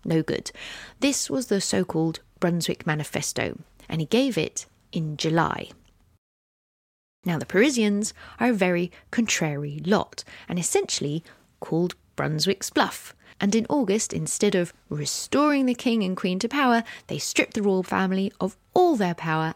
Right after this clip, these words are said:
and imprisoned them in the Temple prison. Now, the reason they did this was not just because of the threat from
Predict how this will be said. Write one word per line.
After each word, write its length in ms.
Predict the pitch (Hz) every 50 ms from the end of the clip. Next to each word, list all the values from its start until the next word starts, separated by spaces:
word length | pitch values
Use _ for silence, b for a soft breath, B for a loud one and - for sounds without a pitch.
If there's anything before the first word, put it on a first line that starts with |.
| _ _
and 100 | - 226
imprisoned 600 | 240 226 - - - - 165 - 170 156 160 147
them 180 | 151 151 151 - - -
in 120 | 214 208
the 80 | 214 214
Temple 560 | - - - - 262 277 247 - - 151 139
prison. 420 | - - 151 139 - 120 117 - - _ _ _ _ _ _ _ _ _ -
Now, 120 | 226 202
the 100 | 180 214
reason 320 | 226 262 311 320 - 269 233
they 100 | 233 220
did 220 | - 160 156 -
this 180 | - 151 - -
was 100 | 185 175
not 220 | 208 226 - - - - -
just 480 | - - - - 247 220 196 - - -
because 500 | - 185 - - 175 165 156 160 - - - - -
of 200 | - 165 156 -
the 100 | - 170
threat 540 | 151 - - - 190 170 - - _ - - _ -
from 420 | - - - 160 165 160 151 -